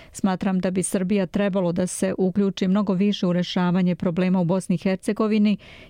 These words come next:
jer je Srbija potpisnica Dejtonskog mirovnog sporazuma, što joj daje za pravo da o svim pitanjima koja se tiču ugovora reaguje. Zahtev zapadnim zemljama kao garantima Dejtonskog sporazuma da se sprovedu i podrže reforme u Bosni i Hercegovini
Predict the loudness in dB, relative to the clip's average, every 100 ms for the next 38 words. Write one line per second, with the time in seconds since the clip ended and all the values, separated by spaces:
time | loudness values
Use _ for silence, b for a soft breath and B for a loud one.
0 | -2 -2 0 0 0 0 0 -2 0 -2
1 | 0 0 0 0 0 0 -2 0 0 2
2 | 2 2 2 0 -4 -2 0 0 0 0
3 | 0 0 0 0 0 0 0 -2 0 2
4 | 2 0 -2 B B B -2 -2 0 2
5 | 2 2 -2 0 0 2 2 0 0 -2
6 | -2 0 -2 0 0 2 0 0 0 2
7 | 2 0 0 0 0 -2 B B B B
8 | B 0 0 0 -4 -2 -2 0 0 2
9 | 2 0 2 2 2 -2 -2 0 0 0
10 | 0 2 0 2 0 0 0 0 0 0
11 | -4 -4 -4 -2 0 0 0 0 0 0
12 | -4 -2 -2 0 0 2 0 B B B
13 | -4 0 0 0 0 0 2 0 0 0
14 | 0 2 0 0 -2 0 -2 -2 -2 0
15 | 2 2 2